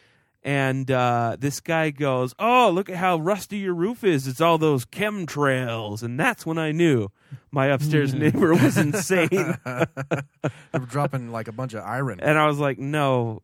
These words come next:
Speaker 1: you idiot." I don't understand. Have they never driven a car in the cold? It's the same freaking
Speaker 3: Right.
Speaker 1: concept.
Speaker 2: Yeah.
Speaker 3: The dew point.
Speaker 1: It's effing cold up there. It's colder than you can imagine.
Speaker 3: And they're putting out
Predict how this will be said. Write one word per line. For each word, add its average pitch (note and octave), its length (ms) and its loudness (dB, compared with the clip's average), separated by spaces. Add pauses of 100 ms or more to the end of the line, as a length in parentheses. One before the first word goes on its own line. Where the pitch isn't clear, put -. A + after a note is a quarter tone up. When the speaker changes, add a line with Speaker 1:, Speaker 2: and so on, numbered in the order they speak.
Speaker 1:
you B2 440 -4
idiot." B2 520 -2 (380)
I G#3+ 460 0 (180)
don't F3+ 220 2
understand. E3+ 580 -6
Have D#3+ 240 -2
they G3 140 0
never G#3 340 -2
driven D#3+ 380 -4
a - 20 -4
car D#3 400 -2
in B2 160 -6
the A#2+ 80 -8
cold? A#2 460 -4
It's - 240 -6
the C#3 100 -12
same E3+ 380 -8
freaking D3 400 -8
Speaker 3:
Right. A#2+ 80 -12
Speaker 1:
concept. B2+ 800 -6
Speaker 2:
Yeah. G2 240 -12 (160)
Speaker 3:
The C3+ 80 -12
dew D3+ 220 -2
point. C#3+ 360 -6 (320)
Speaker 1:
It's D#3+ 260 -4 (140)
effing F#3+ 420 -2
cold D#3+ 360 -4
up B2+ 180 -6
there. A2+ 220 -4
It's B2+ 180 -8
colder F3+ 600 -4 (220)
than C3+ 180 -2
you E3 400 -2
can C#3 160 -8
imagine. D#3+ 760 -6 (160)
Speaker 3:
And A2+ 120 -14
they're A#2+ 80 -8
putting A#2+ 320 -10
out A2 320 -14